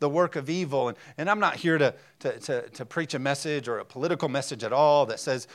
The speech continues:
you know, we need to world peace and love everybody. And, and obviously we should love everybody. I should probably actually say that. <laughs>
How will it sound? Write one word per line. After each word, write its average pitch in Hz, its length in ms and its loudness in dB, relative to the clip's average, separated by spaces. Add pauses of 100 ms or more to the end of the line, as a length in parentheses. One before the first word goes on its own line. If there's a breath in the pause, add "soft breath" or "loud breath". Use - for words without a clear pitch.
(160 loud breath)
you 131 80 -6
know, 135 120 0
we 139 120 -4
need 143 140 -6
to 117 100 -10
world 143 380 0
peace 143 480 -2
and 98 120 -12
love 139 240 2
everybody. 139 720 0
And, 101 140 -10 (260 loud breath)
and - 140 -12
obviously 101 340 -6
we 90 80 -12
should 87 200 -8
love 80 120 -8
everybody. 85 380 -8
I 90 60 -6
should 92 180 -10
probably 90 240 -4
actually 90 240 -8
say - 180 -6
that. 82 280 -6
<laughs> - 40 -20